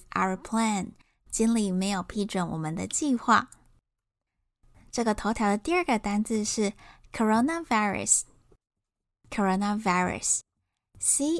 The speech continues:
O R O N A V I U S。Coronavirus是新冠病毒，相信大家过去一年都常常听到。这个字的前半部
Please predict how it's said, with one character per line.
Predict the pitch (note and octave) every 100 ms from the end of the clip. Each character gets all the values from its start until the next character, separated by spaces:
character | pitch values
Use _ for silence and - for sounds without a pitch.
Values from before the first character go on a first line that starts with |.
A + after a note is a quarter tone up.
| -
O | A#3+ B3+ -
R | F#3+ G3 G#3 -
O | F#3 G3 A#3 - - -
N | G3 A3+ -
A | G3 G3+ A3+ _ -
V | G3 G3+ A#3 -
I | F3+ F#3 F#3+ A#3+ _ -
U | G3 G#3 A3+ -
S。 | A3 G#3+ F3+ - - - _ _ _ -
Coronavirus | - G3+ C4+ E4+ D4 B3 A3 -
是 | - F#3
新 | F#3+ B3+ C#4+
冠 | D#4+ D4 A#3
病 | A#3 G3+
毒， | F3 D#3+ F3+
相 | - G#3+
信 | A3+
大 | G#3+
家 | G#3+ G#3+
过 | - D#4+
去 | D#4 D#4
一 | D4+
年 | C4 A3
都 | G#3+ G#3
常 | G#3+ G3
常 | G3+ F3+
听 | - G#3+ A3+
到。 | G#3+ - - _ _ -
这 | F#4+
个 | G4+ F#4+
字 | F4
的 | D4 A3+
前 | - G3 G3
半 | B3+ F4 D4
部 | C4 G#3+